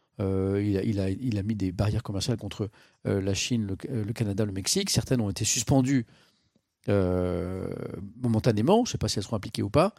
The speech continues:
Et puis, il y a, euh, également, euh, les, les taxes annoncées sur le, l'acier et l'aluminium dont on a parlé, euh, hier. Voilà. Donc, en fait, le, le, le, le, l'article revient sur tout ça. La,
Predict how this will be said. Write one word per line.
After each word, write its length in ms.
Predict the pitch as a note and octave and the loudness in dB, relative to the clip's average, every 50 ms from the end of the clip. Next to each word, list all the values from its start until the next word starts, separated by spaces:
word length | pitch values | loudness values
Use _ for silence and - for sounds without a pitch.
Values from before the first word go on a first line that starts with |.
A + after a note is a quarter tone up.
| - - _ _ _ - | -14 -20 _ _ _ -2
Et 80 | G#2 F2+ | -2 0
puis, 320 | - - E3 F3 F#3 F#3+ | -2 -2 -4 -4 -4 -4
il 120 | - - | -6 -2
y 120 | B2 A#2+ B2+ | 2 4 4
a, 260 | C#3 D3 E3+ E3 - - | 4 4 2 0 -2 -2
euh, 440 | - A2 G#2+ G#2 G2 F#2+ F#2+ F#2 F#2 F#2 F2+ F#2 F#2 G2+ - _ _ - - - _ _ _ _ - | -2 0 0 0 2 0 0 0 -2 -4 -8 -12 -14 -18 -20 _ _ -20 -20 -20 _ _ _ _ -2
également, 720 | B2 A2 A2+ A2 G#2 G2+ A2+ C3 C#3+ D#3 E3+ - A3+ G#3 - - - A2+ | 0 4 4 4 4 4 4 2 2 2 0 -2 -6 -10 -16 -14 -10 -8
euh, 380 | A2+ A2 G#2+ G2+ G2 G2 F#2+ | -6 -4 -2 -2 -2 -2 -2
les, 160 | F#2+ G2 G#2 | 0 0 0
les 140 | G2+ G2 F#2+ | 0 0 2
taxes 360 | - E3+ E3 - - - - - - | 4 4 4 4 2 -2 -2 -2 0
annoncées 380 | - B2+ A#2+ A#2 - - F3+ | 0 0 0 0 0 0 2
sur 180 | - - C#3+ A#2 | 2 2 2 2
le, 180 | G#2+ A2 G#2+ | 2 2 2
l'acier 340 | A2+ B2+ C#3 C3 - - F#3 | 4 4 6 6 4 4 4
et 20 | C#3 | 6
l'aluminium 420 | A#2+ A#2+ B2 A#2+ A#2+ D3 F#3+ F#3+ | 6 6 4 4 2 2 0 0
dont 160 | C#3+ A2+ - | -2 -2 0
on 40 | B2 | 0
a 40 | A2+ | 0
parlé, 300 | A2 A2+ B2 D3+ D#3+ D3 | 2 2 2 2 4 4
euh, 180 | B2 A2 G#2 A2 - _ _ _ _ _ _ _ _ _ _ _ - | 2 2 0 -2 -6 _ _ _ _ _ _ _ _ _ _ _ 2
hier. 440 | D3 C3+ B2+ F2+ D2 - - - - _ | 6 6 6 6 4 -4 -14 -18 -18 _
Voilà. 160 | - - - - _ - _ _ _ _ _ | -12 -12 -12 -12 _ -20 _ _ _ _ _
Donc, 120 | - F#2+ - | -8 -4 2
en 60 | A2+ | 4
fait, 120 | C#3 F#3 | 6 6
le, 160 | D#3+ C#3 A#2 | 8 8 8
le, 200 | A2+ A2 A#2+ A#2+ | 8 8 6 6
le, 260 | B2+ A#2+ A#2 A2+ - - - | 6 4 4 4 2 0 -2
le, 220 | D3 A#2+ - - _ _ _ | -2 -2 -2 -4 _ _ _
l'article 400 | - A2 G2+ - - - F3 - | 0 0 0 0 0 -4 0 2
revient 220 | - C3+ A#2+ E3 D#3+ | 2 4 4 4 2
sur 120 | - - | 0 -2
tout 140 | - - A2+ | -6 -8 -8
ça. 100 | - - - _ - - _ _ _ _ _ _ _ _ _ _ _ _ _ _ _ _ _ _ _ _ _ _ _ _ _ _ _ _ _ _ _ _ _ _ _ - _ _ - | -10 -10 -14 _ -20 -20 _ _ _ _ _ _ _ _ _ _ _ _ _ _ _ _ _ _ _ _ _ _ _ _ _ _ _ _ _ _ _ _ _ _ _ -20 _ _ -4
La, 120 | - C#3+ | -2 -2